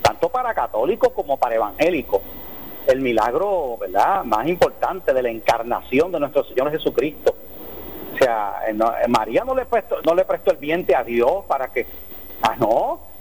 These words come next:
A ver, la, la Biblia dice que, que, que,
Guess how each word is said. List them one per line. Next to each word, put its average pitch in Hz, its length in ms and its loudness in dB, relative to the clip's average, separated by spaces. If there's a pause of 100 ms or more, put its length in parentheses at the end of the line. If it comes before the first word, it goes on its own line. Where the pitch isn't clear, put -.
(320)
A 120 140 6
ver, 123 180 2
la, 127 180 2
la 131 180 2
Biblia 190 300 2
dice 240 360 0
que, 156 320 0
que, 131 420 0 (100)
que, 151 80 2